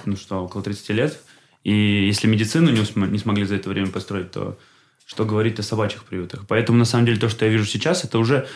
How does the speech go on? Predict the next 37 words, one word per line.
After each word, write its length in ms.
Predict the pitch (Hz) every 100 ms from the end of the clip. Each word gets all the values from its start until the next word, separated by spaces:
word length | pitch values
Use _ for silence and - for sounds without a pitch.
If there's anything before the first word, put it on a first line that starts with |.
| -
как 220 | - 120 123
минимум 300 | 135 135 117
какой-то 340 | 107 117 110
шаг 220 | 104 110
в 40 | -
сторону 380 | - 104 101 92
этого, 180 | 87 95
это 140 | 95 113
уже 140 | 107
хорошо. 460 | 107 92 90 - 117 _ _ _ _ _ _ _
Поэтому 560 | 104 104 104 117 113 107 - - -
и 200 | 120 123
с, 100 | - -
и 240 | 135 143
с 80 | 123
каждым 280 | 139 131 131
годом 240 | 135 151 135
это 120 | 117
всё 160 | -
будет, 280 | 113 113 104
надеюсь, 320 | 110 107 107
лучше 220 | 110 107 117
и 20 |
лучше, 300 | 117 - -
потому 240 | 101 110
что 140 | 110 117
я 120 | 120
вижу 260 | 120 120 110
стимул 360 | 110 117 113
к 60 | 104
тому, 240 | 101 107
что, 420 | 131 - 107 101 98 - _ _ _ _
ну, 100 | 156 139
что 280 | 120 110
это 180 | 104 110
может 280 | 127 127 113
поменяться. 520 | 101 101 92 87 -